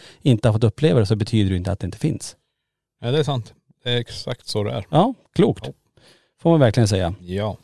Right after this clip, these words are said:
Speaker 1: Eh, vad hade vi mer för gäster? Vi hade ju, eh, vi har haft mängder med, med, med, vi hade Vivi som var här,
Speaker 2: Ja.
Speaker 1: Vivi Linde. Ehm, vi hade, eh, ska vi se,
Speaker 2: Vi har
Speaker 1: typ
Speaker 2: Fred här.
Speaker 1: Fred hade vi, ufo.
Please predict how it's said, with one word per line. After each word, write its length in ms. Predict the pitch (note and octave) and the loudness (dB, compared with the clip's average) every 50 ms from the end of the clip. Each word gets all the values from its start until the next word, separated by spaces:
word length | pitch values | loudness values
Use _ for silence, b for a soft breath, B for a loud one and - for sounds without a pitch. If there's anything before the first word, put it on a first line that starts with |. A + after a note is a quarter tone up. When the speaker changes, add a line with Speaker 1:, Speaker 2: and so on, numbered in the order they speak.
| _ _ _ b b b b b b b b b b b b - | _ _ _ b b b b b b b b b b b b 0
Speaker 1:
Eh, 360 | B2 A#2+ A#2+ A#2+ B2 A#2+ B2 | 2 4 6 6 6 6 6
vad 80 | B2+ C#3+ | 6 4
hade 100 | E3 F3+ | 4 4
vi 100 | F#3 F#3+ | 4 6
mer 360 | F3 E3+ F#3+ G#3+ B3 A#3 G3 | 6 6 6 6 4 4 2
för 120 | E3 - C3+ | 4 4 4
gäster? 380 | A#2+ G#2+ F#2+ - - - A2 | 4 4 2 0 0 0 2
Vi 140 | G#2 G#2+ C3 | 4 4 4
hade 400 | D3 D#3 F3 E3+ D3+ C#3+ C#3 D3 | 4 4 4 2 2 2 2 4
ju, 480 | D3 C#3+ C#3+ C#3+ C#3+ C#3 C#3 C#3 C3+ B2+ A#2+ A#2 - _ - _ _ _ _ _ _ _ _ _ _ _ _ - - _ _ - G2 | 4 6 6 6 6 6 6 6 4 4 2 0 -2 _ -14 _ _ _ _ _ _ _ _ _ _ _ _ -20 -20 _ _ -6 -4
eh, 260 | F#2+ F#2 F2+ F#2 F2 | -2 -2 -2 -2 -2
vi 80 | F#2 | -2
har 40 | F2+ F2 | -2 -2
haft 160 | F2 - - | -2 -4 -4
mängder 340 | A2 G#2+ G#2 F#2+ F2+ F#2+ C3 | -2 0 0 0 0 2 2
med, 280 | D#3 D3+ B2+ A2+ G2+ - | 4 4 4 4 2 2
med, 320 | G2+ F#2+ F#2 F2+ - - | 0 0 0 0 -2 -2
med, 180 | F2+ F2+ E2+ F2+ - | -4 -4 -4 -4 -2
vi 100 | G#2 G2 | -2 0
hade 580 | A2+ G#2+ G#2+ G#2+ G2+ G2 G2 F#2 E2+ F2 E2+ F#2+ | 0 0 0 2 2 2 0 0 0 -2 -4 -2
Vivi 400 | G#2 A#2 A2 D#2 D#2+ G2+ B2+ C3 | 0 0 0 0 0 0 0 2
som 280 | D3+ D3 C3+ C3 B2 A2 _ _ _ _ _ _ _ | 2 2 4 2 2 0 _ _ _ _ _ _ _
var 120 | - B2 | 2 2
här, 180 | G#2+ F#2+ F#2+ A2+ | 2 2 2 0
Speaker 2:
Ja. 60 | B2+ B2+ _ _ - - | -2 -4 _ _ -2 0
Speaker 1:
Vivi 120 | A2 A2 | 2 2
Linde. 360 | A2+ A2 G2+ F2+ G#2 C3+ E3+ - _ _ _ _ _ _ _ _ _ _ - | 4 4 4 4 2 2 0 -2 _ _ _ _ _ _ _ _ _ _ -4
Ehm, 760 | A2+ G#2+ A2 A2 G#2+ G#2+ G#2+ G#2+ A2 G#2+ G#2+ G#2+ G#2+ G#2+ - - - | 0 2 4 4 4 4 4 4 4 4 4 4 2 2 0 0 0
vi 60 | G#2+ | 0
hade, 540 | G2 A2 G#2 G2+ G#2 G2+ G2 G2+ G2 G2 - _ _ _ _ _ _ _ _ _ _ _ _ _ _ _ - | 2 2 2 2 2 2 2 2 2 0 -2 _ _ _ _ _ _ _ _ _ _ _ _ _ _ _ -8
eh, 240 | G2+ F#2+ F#2 F#2+ | -4 -4 -4 -4
ska 100 | F#2 - | -4 -4
vi 60 | - F#2 | -4 -2
se, 160 | G2 F#2 F2 | -2 -2 -2
Speaker 2:
Vi 140 | F2 F2 F#2+ | -2 -4 -4
har 80 | F#2+ | -4
Speaker 1:
typ 140 | - - - | -4 -6 -4
Speaker 2:
Fred 340 | - A2+ G#2 A#2+ C#3+ C#3 - - | -4 -4 -4 -4 -4 -6 -12 -12
här. 280 | - - C#3+ - - A#2 | -12 -14 -10 -6 -6 -4
Speaker 1:
Fred 400 | - - - G#2 A#2 C3+ C#3+ D3+ | -2 0 2 2 2 2 2 2
hade 160 | D#3+ D#3+ E3 | 2 2 2
vi, 160 | D3+ C#3+ B2+ | 2 2 4
ufo. 460 | B2 A#2 A2 - - D3 D#3 G#3+ C4+ | 4 2 2 2 0 0 0 0 -2